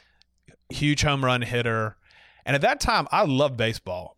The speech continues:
My dad loved baseball. We threw in the backyard all the time.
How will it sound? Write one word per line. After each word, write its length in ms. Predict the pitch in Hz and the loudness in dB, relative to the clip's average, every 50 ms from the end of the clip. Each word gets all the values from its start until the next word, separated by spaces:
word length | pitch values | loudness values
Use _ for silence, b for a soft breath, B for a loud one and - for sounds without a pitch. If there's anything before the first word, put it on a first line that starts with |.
| _ _ _ | _ _ _
My 140 | 117 113 | -6 -6
dad 320 | 110 101 131 123 135 151 151 | -4 -2 0 0 2 2 2
loved 180 | 151 147 139 | 2 0 2
baseball. 680 | 135 139 135 139 - - - 131 127 127 127 120 - - | 2 2 2 2 -2 0 2 2 4 4 4 2 0 -4
We 140 | 117 117 120 | -4 -6 -6
threw 260 | 117 - 139 139 143 135 | -6 -4 -2 0 0 0
in 60 | 127 | 0
the 80 | 117 104 | -2 0
backyard 580 | 104 110 104 104 - - 117 120 127 127 123 | 0 0 0 0 -2 -2 0 2 2 4 4
all 100 | 113 110 | 2 2
the 100 | 101 101 | 0 -2
time. 520 | - - 139 139 135 131 131 127 123 123 | -2 0 2 2 2 2 2 0 -2 -6